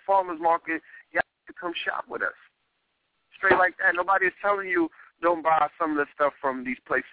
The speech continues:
that you buy from. But when it comes to these greens, when it comes to these vegetables,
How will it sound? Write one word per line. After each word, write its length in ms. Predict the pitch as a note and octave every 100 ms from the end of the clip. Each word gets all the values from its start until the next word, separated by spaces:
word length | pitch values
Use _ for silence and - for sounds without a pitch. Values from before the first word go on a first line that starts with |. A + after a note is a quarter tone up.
| A#2+
that 80 | A2+ -
you 60 |
buy 240 | A#2 A#2 A2 -
from. 180 | G2+ - - -
But 100 | C3
when 120 | C#3+ E3
it 100 | -
comes 220 | E3+ D#3 D#3+
to 80 |
these 180 | C3+ G#2+ -
greens, 520 | G#2+ C#3+ F3+ F#3+ G3+ _ _ _ _
when 120 | C3
it 100 | E3+ -
comes 180 | E3 D#3
to 80 | D3
these 160 | C3+ G2+
vegetables, 680 | C#3 E3 - F#3 F#3 G3